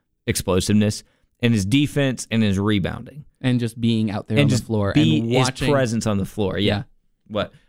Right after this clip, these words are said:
Speaker 1: I, I do have a note to make. Ja Morant wears number twelve. Zion wore number twelve in high school.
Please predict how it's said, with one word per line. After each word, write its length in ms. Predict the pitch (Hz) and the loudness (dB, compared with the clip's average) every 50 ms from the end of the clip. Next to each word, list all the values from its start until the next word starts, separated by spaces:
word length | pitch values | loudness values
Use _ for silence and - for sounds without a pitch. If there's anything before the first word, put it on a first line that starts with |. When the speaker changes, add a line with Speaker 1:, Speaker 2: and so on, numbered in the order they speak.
| _ - | _ -4
Speaker 1:
I, 220 | - 131 143 127 131 | -2 0 0 2 2
I 20 | |
do 160 | 127 135 143 | 2 4 4
have 120 | 143 139 131 | 4 2 2
a 60 | 135 | 2
note 200 | 131 131 135 127 | 2 2 2 2
to 60 | 131 | 2
make. 280 | 131 135 131 127 - - | 2 2 2 0 -4 -4
Ja 240 | - 101 123 127 135 | 0 2 2 2 2
Morant 260 | 135 131 135 135 131 131 | 2 2 2 0 2 2
wears 200 | 131 123 110 113 | 2 2 2 2
number 220 | 127 123 117 117 | 2 2 2 0
twelve. 520 | - - - 127 120 120 117 117 110 - - _ - - | 0 0 0 2 2 2 0 0 -2 -4 -8 _ -6 -4
Zion 440 | 95 92 117 120 123 123 120 117 117 - | 0 0 2 2 2 2 2 2 0 -2
wore 280 | - 117 113 117 117 113 | -2 0 2 2 2 4
number 220 | 113 113 110 107 | 2 2 2 2
twelve 400 | 98 - - 120 110 107 104 92 - | 0 0 0 2 2 2 0 -2 0
in 100 | - 107 | 0 2
high 220 | 95 107 110 110 104 | 2 2 2 2 0
school. 480 | - - - 113 107 104 104 104 - | -2 -2 0 2 2 2 0 -2 -4